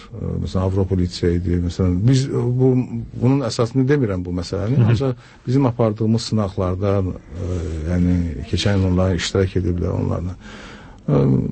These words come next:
Speaker 1: məsələn, e, Avropa liseyinin bütün şagirdləri yaxşı attestat alıblar. Altı nömrəli məktəbin bütün şagirdləri yaxşı nəticə göstərdilər. Yüz altmışdır, yüz otuz dörddür.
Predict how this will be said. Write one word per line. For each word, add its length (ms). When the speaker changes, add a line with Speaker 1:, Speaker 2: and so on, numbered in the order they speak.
Speaker 1:
məsələn, 400
e, 140
Avropa 460
liseyinin 600
bütün 280
şagirdləri 680
yaxşı 400
attestat 400
alıblar. 420
Altı 320
nömrəli 320
məktəbin 280
bütün 140
şagirdləri 680
yaxşı 320
nəticə 320
göstərdilər. 520
Yüz 200
altmışdır, 580
yüz 200
otuz 320
dörddür. 500